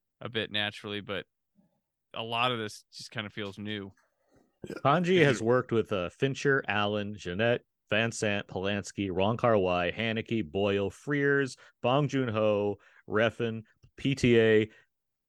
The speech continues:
Speaker 3: W A, Wes Anderson, Jonathan Glazer,
Speaker 1: Mm-hmm.
Speaker 3: Pablo Larraín, The Safdies, and Inarritu.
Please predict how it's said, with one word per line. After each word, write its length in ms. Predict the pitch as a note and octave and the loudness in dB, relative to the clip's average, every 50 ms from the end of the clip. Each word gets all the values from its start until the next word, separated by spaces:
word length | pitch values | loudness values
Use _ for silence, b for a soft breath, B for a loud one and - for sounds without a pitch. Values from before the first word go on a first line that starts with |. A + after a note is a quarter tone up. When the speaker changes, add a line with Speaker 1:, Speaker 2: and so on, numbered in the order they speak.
| _ _ _ _ _ | _ _ _ _ _
Speaker 3:
W 420 | - B2+ C3 B2 C3 B2 A2+ G#2+ G2+ | 4 4 6 6 6 6 6 6 4
A, 180 | G2+ G2+ F#2+ | 4 2 0
Wes 260 | F2+ E2 E2 D#2 - | -2 -4 -6 -6 -8
Anderson, 360 | - D#2 - - - E2+ E2+ B B B B B B B | -10 -14 -14 -14 -14 -14 -14 B B B B B B B
Jonathan 400 | - - A2+ A2+ A#2+ A#2+ A#2 A2+ | 2 6 8 8 8 8 8 6
Glazer, 340 | G#2+ G#2+ G#2 G#2 G2+ F#2 G2 | 8 8 8 8 6 6 4
Speaker 1:
Mm-hmm. 40 | F#2 | 4
Speaker 3:
Pablo 280 | A2 G#2+ G2+ G#2+ G2+ G2+ | 4 4 6 6 8 8
Larraín, 440 | G2 F#2+ F#2+ F2+ F#2 F2+ F2+ F#2 b b b b _ | 8 8 8 6 6 4 2 -2 b b b b _
The 60 | - | -4
Safdies, 760 | - - - B2 A#2+ A#2 G#2+ - - - A#2+ A2+ A2 G#2+ G#2+ - - | -2 2 4 6 6 6 4 4 4 4 6 6 6 4 2 0 0
and 120 | G#2+ G2+ | 0 2
Inarritu. 460 | G2 F#2 F#2 F#2 F2+ F2+ - - - | 2 2 2 2 0 -2 -4 -6 -10